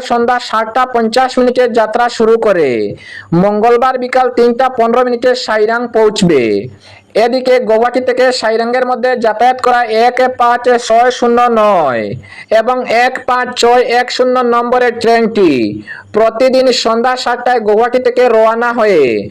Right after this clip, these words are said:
পরদিন সকাল সাড়ে আটটায় সাইরাং গিয়ে পৌঁছবে। অনুরূপভাবে সাইরাং থেকে সন্ধ্যা সাতটায় রওনা হয়ে পরদিন সকাল সাড়ে আটটায় গৌহাটি পৌঁছবে।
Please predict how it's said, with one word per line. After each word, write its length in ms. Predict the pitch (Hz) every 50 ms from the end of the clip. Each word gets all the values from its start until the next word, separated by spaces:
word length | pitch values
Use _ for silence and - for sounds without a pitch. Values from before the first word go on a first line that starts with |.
| - - - - - -
পরদিন 400 | 208 220 247 247 233 262 262 262 240
সকাল 360 | - - 240 240 247 247 247 262 247
সাড়ে 280 | 247 - 226 220 233 254
আটটায় 360 | 254 254 254 254 254 254 247
সাইরাং 420 | 247 - - 214 214 220 226 233 247 247
গিয়ে 160 | 240 247 240 233
পৌঁছবে। 520 | 240 226 220 220 208 - 190 180 170 143 127 113 107 98 95 - - - - - - - - -
অনুরূপভাবে 560 | 170 185 202 226 247 254 247 262 254 254 254 254 247
সাইরাং 380 | - 240 214 220 220 233 240 247 247
থেকে 200 | 247 247 254 254 247
সন্ধ্যা 380 | - - 233 233 233 240 262 262
সাতটায় 480 | 254 - 240 240 240 240 - 247 240 233
রওনা 380 | 220 214 214 220 226 233 240 240
হয়ে 280 | 247 226 202 180 151 135 117 110 104 104 - - - - - - _ -
পরদিন 380 | 208 220 233 240 233 262 254 247
সকাল 320 | - 254 254 - 247 247 247 247
সাড়ে 280 | - - 214 220 254 262
আটটায় 320 | 247 247 247 247 247 254
গৌহাটি 400 | 226 220 220 233 240 240 254 254 247 254
পৌঁছবে। 460 | 226 233 220 214 - - 185 175 147